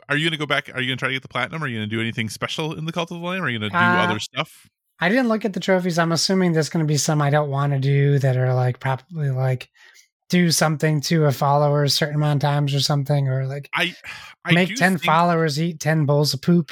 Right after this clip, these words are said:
Speaker 2: I'm like, "Oh, no, thanks. I
Speaker 1: Oh.
Speaker 2: had to do that once. That was enough." <laughs>
Speaker 1: I, I think, I don't know. I could be wrong. I haven't looked at the trophies, but I feel like I heard that you have to beat each boss without getting hit.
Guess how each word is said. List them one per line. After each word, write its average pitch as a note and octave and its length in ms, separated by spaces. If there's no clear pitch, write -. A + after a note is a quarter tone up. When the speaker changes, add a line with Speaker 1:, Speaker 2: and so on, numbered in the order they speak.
Speaker 2:
I'm C#3+ 160
like, D3 140
"Oh, F3+ 140
no, F#3 160
thanks. B2+ 260
I A2 100
Speaker 1:
Oh. - 20
Speaker 2:
had D3+ 120
to D#3 80
do D#3 100
that C#3 180
once. C3+ 300
That D#3 120
was C#3 120
enough." C#3 380
<laughs> - 280
Speaker 1:
I, C#3+ 280
I D#3 100
think, - 600
I F#3 60
don't C3 160
know. G#2 240
I A#2+ 60
could C3 140
be G#2+ 80
wrong. F#2+ 240
I A2 80
haven't A#2+ 180
looked G#2+ 140
at F#2+ 80
the G2+ 60
trophies, F#2+ 360
but A2+ 100
I A2 60
feel E3+ 180
like E3+ 140
I A2+ 100
heard A2 220
that G#2+ 120
you G#2 120
have G#2 200
to A2+ 100
beat G#2 240
each - 200
boss G2 260
without G2 220
getting G2 220
hit. - 360